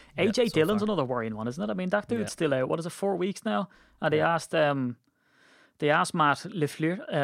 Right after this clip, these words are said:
Speaker 2: uh, what was the story there, and, like, obviously he came out and said, "Look, I, obviously I can't talk about it," but it's just, it is a bit concerning that he's still not back. I know it knocks the, knocks the life out of you, um,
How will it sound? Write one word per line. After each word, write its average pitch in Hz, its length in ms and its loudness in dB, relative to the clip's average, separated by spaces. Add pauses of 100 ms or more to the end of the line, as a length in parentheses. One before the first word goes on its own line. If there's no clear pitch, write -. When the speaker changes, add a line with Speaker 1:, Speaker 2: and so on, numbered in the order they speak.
Speaker 2:
uh, 131 40 2
what 143 300 2
was 139 240 -2
the 123 80 -8
story 131 280 0
there, 131 180 4
and, 120 260 -2
like, 120 180 -2
obviously 123 280 -2
he 117 60 -4
came 120 140 -4
out 117 80 -2
and 131 80 -10
said, 113 180 -6
"Look, 110 200 -8
I, 113 120 -6 (220)
obviously 117 280 -6
I - 20 -6
can't 113 200 -8
talk 117 220 -6
about 147 180 -2
it," 113 80 -8
but 135 140 -2
it's - 220 -10
just, - 240 -10
it 131 100 -4
is 151 160 -2
a 156 60 0
bit 147 100 -4
concerning 127 400 -4
that 127 100 -6
he's 208 80 -8
still 135 160 -4
not 117 160 -6
back. 123 240 -2
I 139 40 0
know 143 160 0
it - 60 -4
knocks 139 280 -2
the, 117 280 0 (1200)
knocks 131 300 0
the 127 80 0
life 127 240 2
out 147 80 2
of 131 60 2 (220)
you, - 80 -6
um, 123 440 0